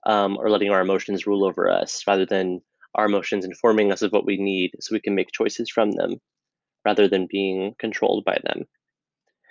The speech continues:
So as you can see, the Suit of Cups has to do with a lot of flow, 'cause water flows, right? And cups are water. So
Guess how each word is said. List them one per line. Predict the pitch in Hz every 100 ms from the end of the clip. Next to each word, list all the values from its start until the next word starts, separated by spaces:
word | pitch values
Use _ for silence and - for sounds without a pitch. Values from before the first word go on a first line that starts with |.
| - _ _ _ _ _ - - -
So | -
as | 160
you | 180
can |
see, | 170 131
the | 120
Suit | 147
of | 135
Cups | - 110 -
has | 113
to | 117
do | 113 110 -
with | 107
a |
lot | 107 104
of | 101 98
flow, | - - - - 110 98 85 85 -
'cause | -
water | 104 104 101
flows, | - 95 95 -
right? | 98 98
And | 101
cups | - 110 -
are |
water. | 101 95 - - - _ _ _ -
So | - 120 117 113